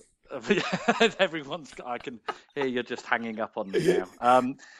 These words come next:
yeah, no, it's, it, you do have to, if you're not incredibly rich, which I'm not,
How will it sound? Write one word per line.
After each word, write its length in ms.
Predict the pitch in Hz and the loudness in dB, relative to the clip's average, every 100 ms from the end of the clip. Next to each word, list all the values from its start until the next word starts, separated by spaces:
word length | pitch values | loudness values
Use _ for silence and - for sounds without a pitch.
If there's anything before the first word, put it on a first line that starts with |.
| - | -6
yeah, 220 | 143 135 131 | 4 4 4
no, 160 | 147 | 0
it's, 560 | 143 156 156 - - - _ | 0 -2 -4 -14 -20 -20 _
it, 180 | 147 135 | -12 -12
you 280 | 131 139 131 | -10 -8 -6
do 260 | - 151 135 | -2 -2 2
have 280 | 131 - - | 0 0 -4
to, 180 | 123 - | -4 -2
if 220 | 156 - | -4 2
you're 300 | 156 131 127 | 4 4 2
not 260 | 127 131 - | 0 -2 -2
incredibly 560 | 120 - 151 110 107 104 | -6 4 4 4 -6 -8
rich, 420 | 98 98 - - _ | -6 -8 -10 -18 _
which 200 | 117 107 | -10 -4
I'm 160 | 110 107 | -2 0
not, 320 | 120 98 - | 0 0 -4